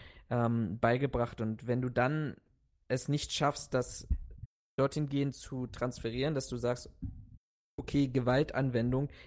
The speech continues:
ist aber eine Strafe, die unser, unser Staat nicht akzeptiert, ähm, und die wir auch als Gesellschaft nicht akzeptieren, dann ist das, glaub ich, relativ schwierig,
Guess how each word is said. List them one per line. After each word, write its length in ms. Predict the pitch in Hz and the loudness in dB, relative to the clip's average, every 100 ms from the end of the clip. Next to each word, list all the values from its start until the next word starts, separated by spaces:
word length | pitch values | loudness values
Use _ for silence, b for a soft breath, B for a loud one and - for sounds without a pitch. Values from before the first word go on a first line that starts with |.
| - | -4
ist 120 | - | 2
aber 160 | 131 127 | 4 4
eine 180 | 127 | 4
Strafe, 500 | 120 - 120 135 - | -2 -2 0 0 -2
die 280 | 139 127 123 | -2 -2 -2
unser, 440 | - 123 123 120 104 | -4 -4 -2 -2 -2
unser 320 | 123 113 - - | -2 -4 -6 -14
Staat 520 | - - - 127 139 143 | -14 -10 0 2 2 -2
nicht 220 | - - | -6 -8
akzeptiert, 720 | - - 120 - 151 170 - b b b b b - - | -10 -6 -6 -4 2 2 2 b b b b b -12 -2
ähm, 600 | 127 127 127 131 127 113 | 2 2 2 0 0 -2
und 180 | 120 123 | -4 -4
die 120 | 127 | 0
wir 140 | 127 117 | 2 2
auch 80 | |
als 180 | 127 120 | 2 0
Gesellschaft 560 | 135 131 147 - 165 - | 0 2 2 2 -4 -6
nicht 320 | 127 - - | -10 -10 -12
akzeptieren, 760 | 127 - 120 - 127 123 120 123 _ _ _ _ _ _ _ _ _ _ _ _ | -12 -10 -12 -8 -4 -4 -4 -10 _ _ _ _ _ _ _ _ _ _ _ _
dann 480 | 127 127 127 127 B B B _ | -10 -8 -8 -10 B B B _
ist 180 | 127 - | -6 -2
das, 140 | 135 | 0
glaub 180 | 131 131 | 0 0
ich, 140 | 127 | 2
relativ 420 | 135 131 131 120 - | 2 2 2 -4 -6
schwierig, 640 | - 127 135 143 135 - | -4 2 4 4 2 -4